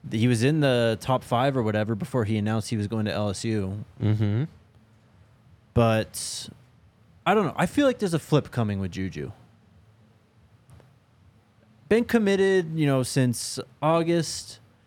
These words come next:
Speaker 1: And let's be honest, U S C is, uh, very different now compared to where they were six months ago, even, when he committed.
Speaker 2: You're right about that. You are right about that.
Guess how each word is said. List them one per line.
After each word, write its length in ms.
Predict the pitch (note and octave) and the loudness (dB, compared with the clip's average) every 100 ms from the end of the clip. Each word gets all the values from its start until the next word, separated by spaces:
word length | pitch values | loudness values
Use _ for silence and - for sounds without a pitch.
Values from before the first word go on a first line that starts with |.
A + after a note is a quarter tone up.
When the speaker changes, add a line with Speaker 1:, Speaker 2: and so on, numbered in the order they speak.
| _ _ _ _ _ | _ _ _ _ _
Speaker 1:
And 360 | A#2+ B2+ B2 A#2+ | 0 2 2 2
let's 180 | D#3 E3 | 2 2
be 160 | D3+ | 0
honest, 380 | B2+ G#2 E2+ - | 2 0 -6 -2
U 160 | A#2 G#3 | 2 2
S 100 | D#3 | 2
C 240 | D#3 D#3+ | 0 2
is, 180 | C3 G#2+ | 2 0
uh, 160 | A2 - | -4 -8
very 360 | - A2+ C#3+ E3 | -4 2 4 4
different 400 | C#3+ C#3 B2 G2 | 2 0 -2 -2
now 340 | G#2+ G2+ F#2+ G2+ B2+ - _ _ _ - | -2 -2 -4 -6 -10 -14 _ _ _ -4
compared 420 | B2+ A2+ B2 A#2+ | -2 2 2 2
to 80 | - | 0
where 140 | A#2+ | 0
they 120 | A#2 A2+ | 2 2
were 600 | A2+ A2+ A2 G#2+ G#2 G2+ A2+ - - _ _ _ _ | 2 0 0 0 -2 -4 -10 -16 -20 _ _ _ _
six 400 | - - C#3+ - | -8 -2 -2 0
months 240 | A#2+ A#2 | -2 -2
ago, 260 | A2+ F#2+ F#2+ | -4 -4 -6
even, 280 | E2+ E2 C#2+ | -6 -8 -8
when 120 | G2 | -4
he 100 | G#2 | -2
committed. 420 | - G#2+ G#2+ - - - _ _ _ _ _ _ _ - - _ | 0 0 0 -4 -14 -20 _ _ _ _ _ _ _ -20 -20 _
Speaker 2:
You're 200 | B2+ A2+ | 0 4
right 160 | A#2 A#2+ | 4 4
about 280 | E3+ C3 - | 2 0 -2
that. 180 | G2 - - - - - - | -4 -6 -16 -20 -20 -12 0
You 180 | C3 C3+ | 4 4
are 120 | C3+ | 4
right 180 | C#3 E3 | 2 2
about 280 | C3+ A#2+ - | 2 0 2
that. 260 | A2 G#2 | 0 0